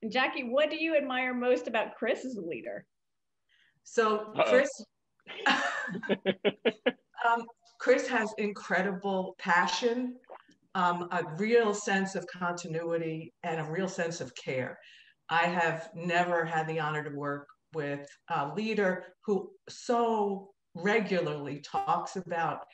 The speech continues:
Speaker 2: equality and all the stakeholders in the business. Um, yeah, so I think that's really, um, and I've learned a lot from Chris in that regard too.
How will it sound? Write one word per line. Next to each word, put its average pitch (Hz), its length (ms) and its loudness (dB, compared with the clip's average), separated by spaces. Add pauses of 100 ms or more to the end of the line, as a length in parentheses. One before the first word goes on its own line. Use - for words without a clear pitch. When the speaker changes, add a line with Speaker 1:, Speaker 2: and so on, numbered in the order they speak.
(160)
Speaker 2:
equality 170 760 0 (260)
and 147 260 -4
all 175 180 4
the 185 60 2
stakeholders 175 720 -2
in 160 80 -6
the 151 60 -6
business. 143 580 -8 (440)
Um, 147 420 -4 (180)
yeah, 185 180 6
so 175 220 0
I 180 100 6
think 180 180 -2
that's 165 260 0 (160)
really, 160 460 0 (180)
um, 135 320 0 (140)
and 196 140 6
I've 180 160 2
learned 180 200 2
a 147 40 2
lot 147 260 -2
from 156 120 -12
Chris - 300 -10
in 139 100 -6
that 135 160 -8
regard 143 360 -12
too. 139 200 -14